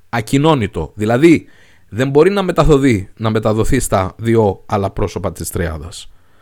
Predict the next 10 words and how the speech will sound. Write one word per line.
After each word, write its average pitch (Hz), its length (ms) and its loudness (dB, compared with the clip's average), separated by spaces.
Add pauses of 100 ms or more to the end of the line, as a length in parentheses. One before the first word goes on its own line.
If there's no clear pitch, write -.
(800)
Αυτό, 117 680 2 (580)
ρωτάμε, 101 680 -4 (260)
δεν 95 120 -6
σημαίνει 110 340 -4
διάκριση 101 720 -4
και 151 200 6
διαίρεση, 139 720 2
προσθέτουμε, 117 560 0
του 95 140 -4
Θεού 104 400 4